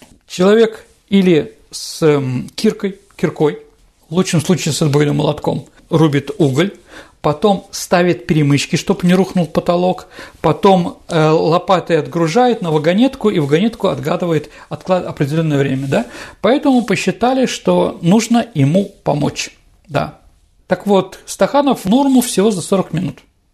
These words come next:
А за смену Стаханов вырубил сто две тонны, то есть четырнадцать дневных планов. Спустя пару дней в газете «Правда» вышла статья, озаглавленная «Рекорд забойщика Стаханова», где рассказывают о подвиге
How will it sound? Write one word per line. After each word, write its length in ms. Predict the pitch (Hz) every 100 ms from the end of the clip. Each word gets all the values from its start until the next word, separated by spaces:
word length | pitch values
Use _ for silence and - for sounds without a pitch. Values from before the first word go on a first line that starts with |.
| _ _
А 160 | - 165
за 100 | 196
смену 320 | - 311 294
Стаханов 520 | - 190 220 208 -
вырубил 300 | 226 196 202
сто 220 | - 226
две 220 | 175 175
тонны, 420 | 190 - 269 277 247
то 140 | 220
есть 300 | 220 - -
четырнадцать 800 | - 165 - 269 277 247 262 - _ _ -
дневных 480 | 151 143 165 233
планов. 320 | - 143 143 139 _ _ _ _ _ _ _ -
Спустя 480 | - - 214 240 208
пару 440 | - 190 180 180
дней 260 | 160 233 269
в 40 |
газете 360 | 165 143 156 143
«Правда» 400 | 147 202 262 240
вышла 320 | 170 160 160
статья, 640 | 127 - - 165 196 285 - - -
озаглавленная 840 | - 139 160 170 160 147 143 143 139
«Рекорд 460 | 147 - 262 302
забойщика 560 | 143 147 160 233 - 202
Стаханова», 640 | - 165 - 139 131 143 - _ - _
где 260 | 160 131 139
рассказывают 720 | 131 - 202 247 285 277 -
о 80 | 151
подвиге 560 | - 156 190 220 247